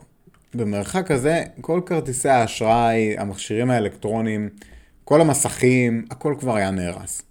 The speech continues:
במרחק של פחות מאלף קילומטר, דברים נוראים מתחילים לקרות. האטומים בגוף שלנו מתחילים להיקרע. המבנה המולקולרי של הגוף שלנו מתחיל להיהרס בשלב הזה.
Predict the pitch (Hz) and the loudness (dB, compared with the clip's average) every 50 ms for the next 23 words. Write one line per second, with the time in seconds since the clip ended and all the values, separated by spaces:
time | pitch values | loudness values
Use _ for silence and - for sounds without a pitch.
0 | _ _ _ _ _ _ _ _ _ _ - - - - 98 98 98 95 - 156 | _ _ _ _ _ _ _ _ _ _ -20 -16 -10 -8 -4 -4 -4 -4 -4 -4
1 | 170 175 - - 175 - - - - - 143 139 - 123 101 92 - - _ - | -6 -4 -4 -4 -4 -4 -6 -8 -6 -4 -4 -4 -2 -4 -6 -6 -8 -8 _ 2
2 | 147 180 185 185 - - 123 104 95 92 90 92 - 117 120 123 135 - - _ | 4 4 4 2 0 -2 -2 0 0 0 -2 -2 0 0 0 0 -2 -6 -14 _
3 | _ _ _ - 117 113 110 113 117 123 - 160 151 135 113 107 101 101 110 120 | _ _ _ -8 -6 -2 2 2 4 4 4 4 4 4 4 4 4 4 4 2
4 | 117 110 - - - 98 95 95 92 92 90 - - 92 - - - _ _ _ | 2 0 -2 -4 -4 -4 -2 -2 -4 -4 -6 -8 -12 -14 -14 -16 -20 _ _ _
5 | _ _ _ _ _ _ _ _ _ _ _ - - 123 120 120 123 147 147 156 | _ _ _ _ _ _ _ _ _ _ _ -4 -2 -2 -2 0 0 2 2 4
6 | 175 170 147 127 120 120 107 110 143 151 147 - - - 170 165 165 165 160 - | 4 4 6 4 4 4 2 0 0 -2 -2 -4 -4 -2 0 0 0 -2 -4 -8
7 | - - 113 110 110 - - - 117 113 117 123 127 120 120 113 117 - - 107 | -8 -6 -4 -4 -4 -4 -4 -2 0 0 2 2 2 2 2 2 0 0 0 0
8 | 98 98 92 85 - - _ _ _ _ _ _ - - - - - - 135 131 | 2 0 -2 -4 -6 -16 _ _ _ _ _ _ -20 -20 -20 -10 -4 0 2 4
9 | 131 113 123 143 160 175 190 190 180 160 143 127 131 - - 135 127 123 127 131 | 4 2 2 0 0 0 2 2 4 4 4 2 0 0 0 0 2 2 2 2
10 | 143 160 170 170 - 156 131 123 113 107 117 131 139 - - - 147 151 156 160 | 2 2 2 2 2 2 2 2 2 2 2 0 0 0 0 0 0 0 0 0
11 | 165 175 185 180 175 - - - - 113 117 - - - - 147 147 156 156 143 | 0 -2 -2 -4 -6 -10 -12 -8 -8 -8 -8 -8 -8 -6 -2 0 2 2 2 2
12 | 127 117 104 101 107 120 139 143 - - 120 113 107 - 107 95 98 104 110 113 | 2 0 0 2 4 4 4 4 2 0 -2 -4 -4 -2 -2 0 2 4 4 4
13 | 117 104 92 95 | 4 2 0 -2